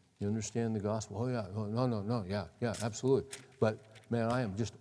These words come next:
I'm a, I'm a, I'm a train wreck in my life. And I was reading this thing in Romans, and, uh, have you, let me show you this thing in Romans, Romans seven, verse fifteen, um, of, of seven.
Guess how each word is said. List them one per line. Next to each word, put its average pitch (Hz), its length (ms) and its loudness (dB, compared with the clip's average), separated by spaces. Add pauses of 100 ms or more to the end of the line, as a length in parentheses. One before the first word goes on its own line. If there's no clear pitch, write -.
(100)
I'm 127 160 0
a, 76 100 -4
I'm 123 140 0
a, 90 180 -2
I'm 139 160 4
a - 20 -2
train 131 280 0
wreck 78 200 -4 (140)
in 101 60 -2
my 90 120 -2
life. 101 280 -2 (1300)
And 123 100 4
I - 20 2
was 110 140 -2
reading 143 160 6
this 117 160 2
thing 131 140 2
in 110 80 2
Romans, 113 560 2 (220)
and, 113 140 4
uh, 101 120 -2
have 104 360 0
you, 123 100 2 (200)
let 127 120 4
me 151 60 4
show 160 140 4
you 160 80 6
this 120 140 2
thing 135 100 4
in 117 100 4
Romans, 120 460 2 (760)
Romans 113 240 6
seven, 135 320 6 (1300)
verse 117 220 4
fifteen, 131 560 6 (640)
um, 104 340 4 (1300)
of, 101 240 2
of 104 260 2
seven. 120 420 4